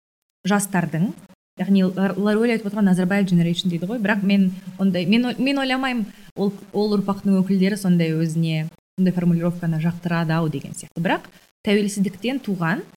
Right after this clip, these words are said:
яғни, ә, Назарбаев президенттік еткен кезде он тоғызыншы жы-, ә, он тоғызыншы жылды, транзитті ересек он сегіз жасар күйде, ә, көрген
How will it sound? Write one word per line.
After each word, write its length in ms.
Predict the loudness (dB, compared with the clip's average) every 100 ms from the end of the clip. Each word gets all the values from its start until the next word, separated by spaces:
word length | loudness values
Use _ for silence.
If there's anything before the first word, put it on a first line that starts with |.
| _ _ -8
яғни, 480 | -2 2 2 2 -2
ә, 80 | -4
Назарбаев 400 | 0 0 0 -2 -2
президенттік 540 | -2 0 2 0 -4 -4
еткен 460 | -6 -4 -2 -2 -2 -4
кезде 400 | -2 -2 -2 0
он 180 | 2 2
тоғызыншы 360 | 2 0 0
жы-, 200 | -2 -2
ә, 180 | -4 -2 2
он 100 | 2
тоғызыншы 320 | 2 -2 -2
жылды, 520 | -2 -2 -2 -4 -4 -8 -20 _ _
транзитті 600 | 0 2 2 -2 -4 -4 -4 _ _ _ _ 0
ересек 500 | 2 2 2 0 2
он 140 | 4
сегіз 280 | 4 4 0
жасар 400 | 2 0 0 -2
күйде, 500 | -2 -4 -2 0 -2 -6 -10
ә, 340 | -8 -6 -8 -10 -18 _ _ _
көрген 440 | 0 2 4 2